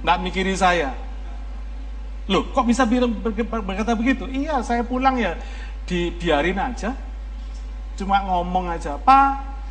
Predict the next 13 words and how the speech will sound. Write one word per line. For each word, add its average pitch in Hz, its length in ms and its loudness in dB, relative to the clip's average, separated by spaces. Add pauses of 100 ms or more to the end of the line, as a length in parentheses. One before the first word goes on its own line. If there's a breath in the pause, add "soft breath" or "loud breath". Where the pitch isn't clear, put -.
(260 loud breath)
makanannya 233 480 4
ada 233 160 4
di 190 160 -2
kulkas." 233 800 4 (1800)
Saudara, 262 440 6 (1120)
betul 226 400 4
saudara 185 400 2
sudah 156 320 0 (480)
memberikan 185 480 2
itu 196 160 -2
semua, 214 320 2
sudah 180 200 4
baik. 139 360 0